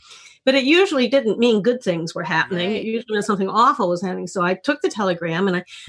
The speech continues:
Speaker 1: I, with trembling fingers, I opened it up and I read, it was from Jack Le Goff. And he was inviting me to come train at the team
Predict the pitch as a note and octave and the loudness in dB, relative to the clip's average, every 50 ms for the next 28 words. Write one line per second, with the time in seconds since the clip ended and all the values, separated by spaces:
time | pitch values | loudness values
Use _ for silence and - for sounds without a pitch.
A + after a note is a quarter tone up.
0 | - _ - F#3+ F#3 F3+ - F#3+ - - - C#4 C#4+ D#4+ F4 D#4+ D4 B3+ - G#3 | -18 _ -4 -4 -2 -2 -2 -4 -4 -2 0 2 2 4 4 4 2 2 2 0
1 | G3+ G#3 A3+ G#3+ G#3 E3+ D#3+ - - A3 A#3+ C4+ - C4+ C4 B3 A3 A3 - G#3+ | 2 2 0 0 0 -2 -2 0 2 2 2 2 2 2 2 2 0 0 -2 -4
2 | G#3 - - F#3+ F#3+ F#3+ - G3+ F#3+ F#3 F3+ F#3 F#3+ A3 B3 B3+ A3 F#3+ F3 E3 | -2 0 0 0 0 0 -2 -2 -2 0 0 0 0 2 2 4 4 4 2 2
3 | E3 E3+ F#3 - _ _ _ _ _ _ _ _ _ _ _ _ _ _ _ _ | 0 0 -4 -6 _ _ _ _ _ _ _ _ _ _ _ _ _ _ _ _
4 | _ _ _ _ _ _ _ _ _ _ _ - G3+ G3 G#3 F#3 - - G#3+ F#3 | _ _ _ _ _ _ _ _ _ _ _ -2 0 0 0 0 0 0 0 0
5 | E3+ G3 F#3 F#3 F#3 - A3 F#3+ G3 F#3 F3+ E3 - - - - - - _ _ | 2 2 2 0 2 0 0 0 2 4 4 2 2 -2 -8 -16 -20 -20 _ _
6 | _ _ _ _ _ _ _ _ _ _ _ _ _ _ G3 G3+ G#3 G#3 F3+ A3+ | _ _ _ _ _ _ _ _ _ _ _ _ _ _ -2 -2 -2 0 0 0
7 | A3 A3 - G#3 G3 F#3 G3+ G3+ G#3 G#3+ A3+ A3+ A#3 G#3+ G#3 G#3 G3 G#3+ - - | 0 0 2 0 0 2 2 4 4 2 2 2 2 2 2 2 0 -2 -4 -4
8 | A3 G#3 G#3 - - - A#3 A3 G#3 F#3 E3 C#3+ D3+ D#3 F3 A3 G3+ - _ _ | -2 -2 -2 -4 -2 0 2 2 2 2 0 -2 -2 -4 -6 -8 -8 -12 _ _
9 | _ _ _ _ _ _ _ _ _ _ - G3+ F#3+ F#3 G3+ - - - - _ | _ _ _ _ _ _ _ _ _ _ -2 0 2 2 0 -2 -4 -10 -20 _
10 | _ - G#3 A3 - - D#4+ D4+ C4 A3 F#3+ F#3 F#3+ F#3 G3 | _ -4 -4 -2 0 2 4 4 4 4 4 4 2 0 -2